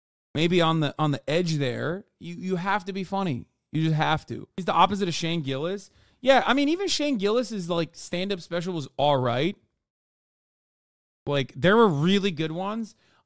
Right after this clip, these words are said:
I feel like a lot of stand-up specials, like, because Netflix is just seemingly giving everybody money,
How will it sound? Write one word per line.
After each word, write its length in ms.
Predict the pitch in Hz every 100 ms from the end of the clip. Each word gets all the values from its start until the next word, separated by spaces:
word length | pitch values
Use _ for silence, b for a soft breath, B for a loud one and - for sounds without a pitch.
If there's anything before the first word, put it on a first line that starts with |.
| 151
I 80 |
feel 180 | 175 277
like 100 | 320
a 60 | 226
lot 240 | 175 190
of 60 | 190
stand-up 340 | 180 175 175
specials, 360 | 165 170 180 170
like, 180 | 147 123
because 320 | 135 139 185 160
Netflix 280 | 151 170
is 120 | 165 143
just 260 | 143 -
seemingly 480 | - - 131 151 151
giving 300 | 135 143 139
everybody 420 | 113 127 139 147
money, 420 | 127 113 123 170